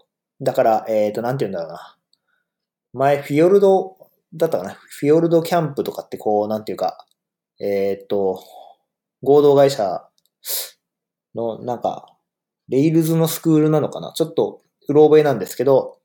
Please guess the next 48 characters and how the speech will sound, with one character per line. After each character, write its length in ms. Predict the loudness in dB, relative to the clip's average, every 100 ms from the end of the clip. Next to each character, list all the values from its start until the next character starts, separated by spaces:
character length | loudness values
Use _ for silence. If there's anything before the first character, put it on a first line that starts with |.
| _ _ _
え 460 | -2 0 0 0 -2
ー 0 |
と、 80 | -4
方 220 | -4 0
が 80 | 0
言 100 | -2
っ 40 | -4
て 100 | -6
い 60 |
た 100 | -4
の 100 | -2
が、 360 | 2 2 0 -12 _ _ _ _ _ -12
え 340 | -6 -4 -4
ー、 20 | -8 -16 _ _ _ _ _ _ _ -4
現 280 | 0 2
場 120 | 4 4
で 360 | 4 0 -10 _ _ _
一 220 | -6 -4
つ 120 | -2 -2
の 320 | -2 -4 -12
タ 140 | -18 -12
ス 120 | -8
ク 240 | -8 -8 _ _ _ _ _ _ _ 0
を 200 | 0 0
こ 140 | -2
な 100 | 0
せ 120 | 2
る 100 | 2
の 120 | 2 4
が 380 | 2 2 -6 _ _ _ _ _ _ _ -20 -14
一。 460 | -6 -4 -6 -10 _ _ _ _ _ _ _ _ _ _ _
エ 100 | -2
ン 80 | -2
ジ 80 | 0
ニ 80 | -2
ア 100 | -2
と 140 | -4
し 80 | 0
て 80 | -2
の 260 | -2 -6 -8
力 220 | -8 -2
量 160 | -2 -2
一 320 | -4 -4 -4
だ 100 | -6
と 120 | -8
し 80 | -6
た 100 | -2
ら、 240 | 0 0